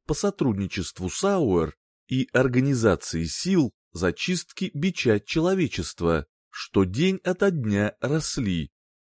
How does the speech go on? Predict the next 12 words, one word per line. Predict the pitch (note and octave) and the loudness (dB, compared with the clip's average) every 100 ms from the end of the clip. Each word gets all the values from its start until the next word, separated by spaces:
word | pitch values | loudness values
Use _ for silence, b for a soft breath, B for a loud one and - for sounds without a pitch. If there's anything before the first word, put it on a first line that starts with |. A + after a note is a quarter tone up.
| _ - | _ -6
Но | G#2 G2+ | 2 2
при | - C3+ | 4 4
этом | G#3 F3+ F2 E2+ - | 6 4 4 0 -6
требовалось | - G3+ C3 F#2+ G2 G2 - | 0 2 4 4 2 2 0
оставить | F3 D#3+ - C#3 G2+ F2 - | -2 -2 -2 2 2 2 -4
и | C3 | -4
значительные | A2 A#2 A#2+ - G#2 F2 E2+ F2 | -2 0 -2 -4 -2 -2 -2 -2
силы | E2 - G3 E3 F#2 D2+ _ - | -4 -2 0 2 2 -2 _ -6
охранять | G3 - A#3 A3+ E3 D3+ - | -6 -2 -2 0 -2 -4 -6
дом. | C3 D3 D3+ F2 D2 - _ _ _ _ | -2 4 4 4 -2 -14 _ _ _ _
Саммаэль | - F#2+ F#2 F#2 A2+ F3+ F#3+ - _ | -2 0 2 0 2 2 2 -2 _
откинулся | A2 - - G#3+ E3 G2 - - F2+ | -6 -6 -4 -2 0 0 -2 0 0